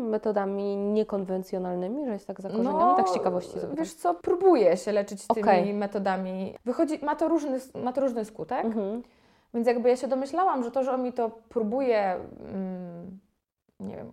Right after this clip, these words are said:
Speaker 2: że on daje mi taką radę, to nie chodzi o to, że on mi koniecznie narzuca, tylko ja starałam się o tym myśleć: "Okej, próbujesz mi dać radę, próbujesz mi pomóc, jakkolwiek tylko umiesz".
Speaker 1: Mhm.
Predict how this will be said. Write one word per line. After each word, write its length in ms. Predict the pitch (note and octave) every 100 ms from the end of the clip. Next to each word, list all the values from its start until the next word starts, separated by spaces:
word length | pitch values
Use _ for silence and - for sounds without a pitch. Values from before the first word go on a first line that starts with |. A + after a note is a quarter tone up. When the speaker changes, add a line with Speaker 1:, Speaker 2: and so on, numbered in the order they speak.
| -
Speaker 2:
że 140 | G3
on 100 | G3+
daje 160 | G#3+ A#3+
mi 100 | B3
taką 220 | A#3+ G#3+
radę, 580 | G3 E3 E3+ G3 C4 E4 - _ _ _
to 100 | A#3+
nie 100 | B3
chodzi 220 | D4 C4
o 80 | B3+
to, 120 | A#3
że 160 | G#3 -
on 180 | G#3
mi 320 | G3+ G3 F#3+ F#3+ _ _ _
koniecznie 440 | - B3 C4 B3+ A3+
narzuca, 840 | G#3+ G#3+ G#3 - D#3 F3 C#4 F#4 - _ _ _ _
tylko 520 | A3 A3 - A#3 A3+
ja 100 | A3+
starałam 360 | A3 A3+ B3+ C#4
się 120 | C4+
o 40 |
tym 140 | B3 A#3+
myśleć: 560 | A#3+ B3+ B3 A#3 - -
"Okej, 580 | - G#3 - G#3 G#3+ C#4+
próbujesz 480 | D4 A#3+ G#3+ B3 B3+
mi 80 | A3+
dać 140 | G#3+
radę, 260 | G#3+ A#3+ C4+
próbujesz 460 | B3 G#3 A#3+ A#3+ A3
mi 80 |
pomóc, 400 | G#3+ B3+ C#4 C4+
jakkolwiek 520 | A#3 - - A#3+ A#3 -
tylko 880 | A3 A3 A#3 A3 G#3+ G#3+ G#3 - -
umiesz". 600 | A3 F#3 D#3+ G3+ - _
Speaker 1:
Mhm. 440 | G#3+ F#3+ F#3+ F#3+